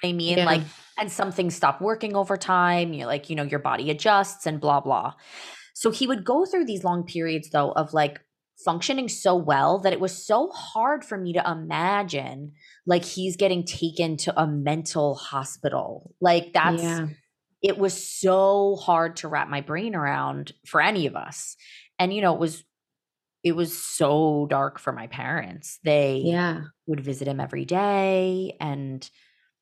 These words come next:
Speaker 1: they felt like failures. They just felt like, "How did this happen?" You know, like, we
Speaker 2: Right.
Speaker 1: tried,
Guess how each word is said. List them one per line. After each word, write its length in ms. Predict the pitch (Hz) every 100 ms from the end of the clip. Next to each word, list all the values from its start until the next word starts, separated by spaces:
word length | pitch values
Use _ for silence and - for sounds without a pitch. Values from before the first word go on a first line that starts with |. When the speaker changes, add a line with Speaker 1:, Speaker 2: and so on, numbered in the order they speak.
| _ _ _
Speaker 1:
they 140 | 175
felt 280 | 185 220 208
like 260 | 208 202 _
failures. 720 | - 302 277 135 107 151 - _ _
They 120 | - 180
just 200 | 180 -
felt 180 | 175
like, 160 | 175 160
"How 240 | - 160
did 160 | 160 170
this 140 | 151
happen?" 480 | - 143 - 73 139
You 120 | 156 175
know, 120 | 160
like, 160 | 156 156
we 220 | 160 175
Speaker 2:
Right. 60 | 175
Speaker 1:
tried, 760 | - 156 151 147 147 151 147